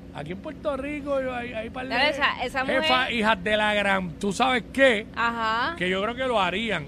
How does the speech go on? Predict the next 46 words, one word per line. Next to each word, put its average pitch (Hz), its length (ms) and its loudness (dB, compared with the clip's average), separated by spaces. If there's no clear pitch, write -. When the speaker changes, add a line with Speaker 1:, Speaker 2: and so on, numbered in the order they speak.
Speaker 2:
Esa 247 240 0
mujer 330 240 0
tiene 302 180 -4
un 302 80 -6
pase 302 320 0
V 285 180 0
I 285 60 -2
P 285 180 -4
al 302 80 -2
infierno, 226 480 -6
para 190 180 -4
que 180 60 0
Speaker 1:
Sí. 165 80 0
Speaker 2:
sepis. 151 460 -6
Speaker 1:
Pues 165 140 -6
la 175 200 4
jefa 202 260 4
de, 214 320 2
la 185 160 2
jefa 190 220 0
de 202 80 0
Speaker 2:
<laughs> - 60 4
Speaker 1:
Stevens, 254 440 4
Speaker 2:
Primera 277 380 6
fila. 220 380 -4
Speaker 1:
Jackie 185 320 -2
Brucia, 247 440 -2
de 214 60 0
sesenta 185 420 -6
y 180 40 -2
un 208 140 -2
años, 233 680 -2
eh, 180 340 -4
Speaker 2:
Ah, 339 100 8
¿se 370 120 -2
llama 381 260 8
Jackie 440 340 8
como 359 180 4
yo? 349 440 6
Speaker 1:
Sí, 160 260 0
mira 165 160 0
para 240 120 2
allá. 220 280 2
Speaker 2:
Ah, 226 520 8
Speaker 1:
Jackie, 196 60 0
Speaker 2:
ya. 233 1000 6